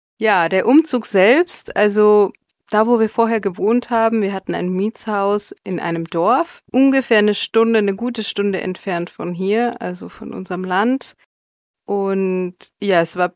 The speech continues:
ziemlich anstrengend, stressig die letzten Wochen. Wir sind mehrmals hin und her gefahren, natürlich um unsere Möbel und unsere ganzen Kisten und Kartons, äh, hierher zu schaffen. Allerdings nicht direkt hierher, sondern wir haben sie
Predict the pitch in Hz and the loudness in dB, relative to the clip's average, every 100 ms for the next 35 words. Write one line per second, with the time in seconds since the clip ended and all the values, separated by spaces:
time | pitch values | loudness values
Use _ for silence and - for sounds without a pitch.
0 | _ - 220 220 220 - - 214 226 - | _ -2 0 0 0 -6 -6 -2 -2 -2
1 | 214 202 202 202 - - - - - 196 | -2 0 0 -2 -6 -16 -12 -10 -4 -4
2 | 208 - 185 - 175 180 - - 180 170 | -2 -2 -4 -4 -4 -4 -6 -6 -2 -2
3 | 180 190 180 175 175 175 175 175 175 175 | -2 -4 -4 -2 -4 -2 -2 -2 -2 -2
4 | - 185 185 208 202 196 - 196 185 185 | -4 -6 -2 0 0 0 0 0 2 2
5 | 180 - 180 180 180 170 190 - 190 202 | 0 -2 -4 -2 -4 -6 -6 -4 0 2
6 | 202 202 196 - - 185 - 190 180 175 | 2 2 -2 -4 -6 -6 -2 -2 -2 -4
7 | 170 180 - 190 180 - 247 - 190 - | -4 -4 -4 -4 -6 -4 -4 -2 -4 -6
8 | 185 - 180 - 220 233 247 - - _ | -6 -4 -6 0 2 4 2 -2 -10 _
9 | - 202 208 208 - - 240 247 233 220 | -2 2 2 0 -2 0 4 6 4 2
10 | 220 220 220 - 208 226 254 254 - 190 | 2 0 -6 -2 -2 0 0 0 -2 -4
11 | 190 190 185 - 190 190 - 185 175 - | -2 -2 -2 -2 -4 -4 -4 -4 -4 -6
12 | - 185 170 185 247 269 208 196 190 185 | -6 -6 -4 0 0 2 0 0 0 -2
13 | 180 180 180 185 - 185 175 | -2 -4 -4 -4 -4 -6 -6